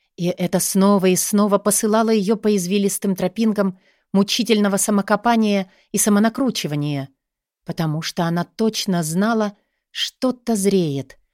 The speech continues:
что-то происходит у неё за спиной.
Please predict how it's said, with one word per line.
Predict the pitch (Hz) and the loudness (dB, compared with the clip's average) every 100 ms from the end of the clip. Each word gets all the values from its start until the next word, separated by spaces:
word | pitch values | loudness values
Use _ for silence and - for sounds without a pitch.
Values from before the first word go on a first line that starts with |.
| _ - | _ -14
что-то | - 175 180 | -4 -2 0
происходит | 190 180 - - 233 226 160 185 | 0 0 0 -4 0 0 0 -2
у | |
неё | 175 175 | -2 -2
за | 156 | -2
спиной. | - - 208 196 151 | -4 0 0 2 -2